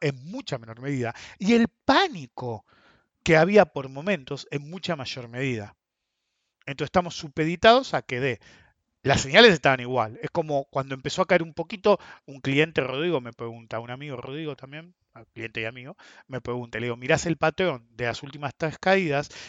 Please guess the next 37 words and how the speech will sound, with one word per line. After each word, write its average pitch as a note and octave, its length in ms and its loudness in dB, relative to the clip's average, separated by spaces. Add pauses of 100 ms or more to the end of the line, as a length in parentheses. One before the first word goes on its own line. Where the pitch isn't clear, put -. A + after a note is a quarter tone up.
Y C#3 100 -8
siempre E3 360 0
fue, A#2+ 300 -6
de A#2 80 -4
golpe D#3 300 0
achicaba F#3 1000 6
y C#3+ 80 -10
no D#3 100 -8
podía, F3 300 -4
no F3+ 80 -6
podía, A3 220 -6
y G3 40 -6 (340)
de C3+ 80 -6
golpe C#3 300 -4
caía. A2 400 -4 (220)
Ok, A3 240 6
de D3 260 10
golpe G#3+ 320 2
se D#3 140 -8
hizo D#3+ 180 -6
mierda, G3+ 220 6
yo C3 160 -6
he B2+ 40 -8
puesto D3+ 260 -6
el B2 100 -8
T C#3+ 100 0
Q C#3 240 0
R D3 260 6
que B2 80 -6
estaba C3 280 2
ahí, A#3 260 2 (300)
activó C#3+ 420 2
el D3 100 6
T D3+ 140 4
Q C#3+ 220 0
R D3 160 2
bajista, F3 760 2